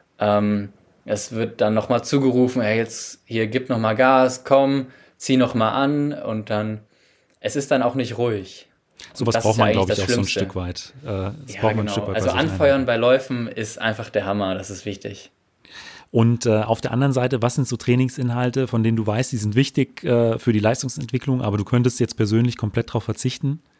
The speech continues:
Speaker 2: So eine Hass-Trainingseinheit?
Speaker 1: Ich glaube, das sind so unsere Sprünge.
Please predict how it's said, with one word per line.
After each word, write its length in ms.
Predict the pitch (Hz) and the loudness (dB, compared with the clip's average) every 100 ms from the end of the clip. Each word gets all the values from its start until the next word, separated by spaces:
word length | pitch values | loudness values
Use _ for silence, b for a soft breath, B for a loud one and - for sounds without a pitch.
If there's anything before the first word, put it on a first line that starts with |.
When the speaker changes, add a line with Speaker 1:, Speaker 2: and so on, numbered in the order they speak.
| b b | b b
Speaker 2:
So 280 | 107 104 104 | 0 2 2
eine 200 | 107 107 | 2 2
Hass-Trainingseinheit? 1040 | 113 - - - 131 131 - 131 131 135 - _ _ _ _ _ _ _ _ _ _ | 2 0 0 0 2 0 -4 -4 -4 -6 -10 _ _ _ _ _ _ _ _ _ _
Speaker 1:
Ich 120 | - | -12
glaube, 320 | - 123 131 | 2 4 6
das 200 | 123 117 | 4 2
sind 260 | 131 127 - _ _ _ _ _ | 0 -2 -2 _ _ _ _ _
so 200 | - 120 | -6 -2
unsere 300 | 117 117 113 | -2 0 -2
Sprünge. 580 | 101 - - 123 110 95 | -4 -6 0 2 2 -2